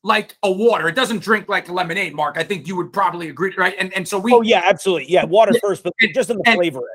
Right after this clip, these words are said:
Speaker 2: end.
Speaker 1: It's, it is, but y-, you have a,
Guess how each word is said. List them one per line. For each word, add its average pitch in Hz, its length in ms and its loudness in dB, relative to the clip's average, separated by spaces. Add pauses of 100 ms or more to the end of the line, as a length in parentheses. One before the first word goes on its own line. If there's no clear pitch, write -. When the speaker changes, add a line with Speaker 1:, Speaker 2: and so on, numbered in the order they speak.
Speaker 2:
end. 117 160 -20 (600)
Speaker 1:
It's, 233 380 0
it 220 120 2
is, 220 160 4
but 208 340 -2
y-, 214 200 -8
you 208 160 0
have 202 280 0
a, 202 140 4